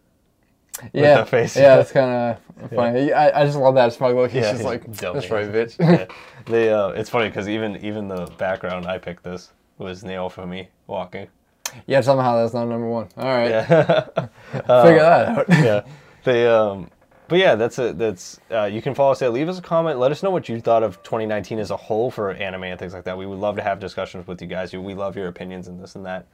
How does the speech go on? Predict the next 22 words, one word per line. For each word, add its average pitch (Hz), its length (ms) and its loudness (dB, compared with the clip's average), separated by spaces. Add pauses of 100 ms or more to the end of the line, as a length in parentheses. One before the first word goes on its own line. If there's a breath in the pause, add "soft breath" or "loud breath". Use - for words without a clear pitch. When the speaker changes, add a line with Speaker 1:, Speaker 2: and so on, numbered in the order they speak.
(100)
Speaker 2:
There's 123 160 -12
definitely 190 300 -2
Speaker 1:
Uh, 143 40 -4
Speaker 2:
ones 131 220 -4
we 135 80 -8
missed 131 280 -8
out 110 160 -4
on. 110 320 -6
Like, 110 160 -8
Speaker 1:
definitely, 104 500 -2
Speaker 2:
um, 107 80 -12 (140)
Speaker 1:
definitely. 117 460 -6
Speaker 2:
I'm 113 60 -6
sure 113 480 -2
a 107 80 0
lot 107 240 0
of 101 40 -12
people 104 520 -8
will 101 320 -4
argue 104 840 -8 (420)
Promised 101 380 -8
Neverland. 101 600 -14